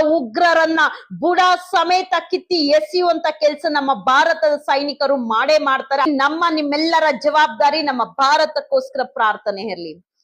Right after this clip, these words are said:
ನಮ್ಮ ಭಾರತದ ಸೈನಿಕರಿಗೋಸ್ಕರ ಪ್ರಾರ್ಥನೆ ಇರ್ಲಿ. ಜಾತಿ, ಧರ್ಮ, ಭೇದ ಭಾವ ಎಲ್ಲವನ್ನು ಬಿಟ್ಟು, ರಾಜಕೀಯ ಪಕ್ಷಗಳನ್ನೆಲ್ಲ ಬಿಟ್ಟು, ನಾವು ಭಾರತೀಯರು ಎಲ್ಲಾರು ಒಂದು ದೇಶಕ್ಕೋಸ್ಕರ ಯುದ್ಧ ಮಾಡ್ತಾ ಇರುವಂತ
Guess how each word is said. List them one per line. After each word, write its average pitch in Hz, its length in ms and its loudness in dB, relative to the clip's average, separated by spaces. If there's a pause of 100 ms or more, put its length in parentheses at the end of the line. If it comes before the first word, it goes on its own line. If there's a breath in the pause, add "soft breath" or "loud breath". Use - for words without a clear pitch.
ನಮ್ಮ 302 240 2
ಭಾರತದ 381 640 2
ಸೈನಿಕರಿಗೋಸ್ಕರ 381 1000 0 (140)
ಪ್ರಾರ್ಥನೆ 349 480 2
ಇರ್ಲಿ. 285 580 -2 (100)
ಜಾತಿ, 349 560 2
ಧರ್ಮ, 349 400 2 (200)
ಭೇದ 359 280 0 (200)
ಭಾವ 359 240 4 (220)
ಎಲ್ಲವನ್ನು 339 520 2
ಬಿಟ್ಟು, 359 440 -2
ರಾಜಕೀಯ 320 560 0
ಪಕ್ಷಗಳನ್ನೆಲ್ಲ 320 920 -2 (120)
ಬಿಟ್ಟು, 403 680 -2
ನಾವು 294 280 4
ಭಾರತೀಯರು 381 880 2
ಎಲ್ಲಾರು 320 560 2
ಒಂದು 415 600 2
ದೇಶಕ್ಕೋಸ್ಕರ 320 680 -2
ಯುದ್ಧ 262 380 -2
ಮಾಡ್ತಾ 294 400 -2
ಇರುವಂತ 277 280 0